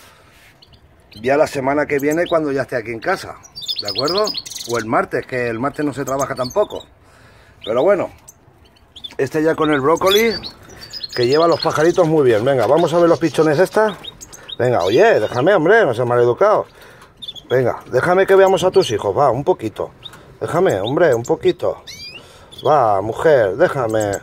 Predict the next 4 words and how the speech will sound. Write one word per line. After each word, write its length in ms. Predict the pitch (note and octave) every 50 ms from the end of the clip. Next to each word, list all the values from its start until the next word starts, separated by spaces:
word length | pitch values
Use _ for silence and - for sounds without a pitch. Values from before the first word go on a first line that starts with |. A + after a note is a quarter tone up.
| - - - - - - - - - - - - - - - - - - -
Déjame 440 | D#3 D3+ - C#3+ C3 A2+ A2+ G#2+
sacarlos. 800 | F#2 A2+ A2 G2+ - A2 G#2 G2+ G2+ G2 G2 G2 F2 - - - - - -
Venga, 400 | G#2 G#2+ G#2 G2+ F#2 F2 D#2+ - -
gracias. 480 | G2 G#2+ A#2+ B2+ - G#2 G#2 F#2 D#2+